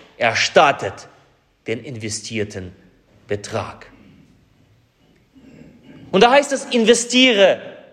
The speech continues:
wenig, ernte wenig,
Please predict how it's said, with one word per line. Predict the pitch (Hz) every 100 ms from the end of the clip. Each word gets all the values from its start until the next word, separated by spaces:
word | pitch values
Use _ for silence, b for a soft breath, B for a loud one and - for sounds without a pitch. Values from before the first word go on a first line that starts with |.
| _
wenig, | 113 113 175 208 233 277 - - _ _ _ _ _ _ _ _ _ _ _ _ _ _ _ _
ernte | 226 240 165 110 85 - _
wenig, | 110 95 85 - _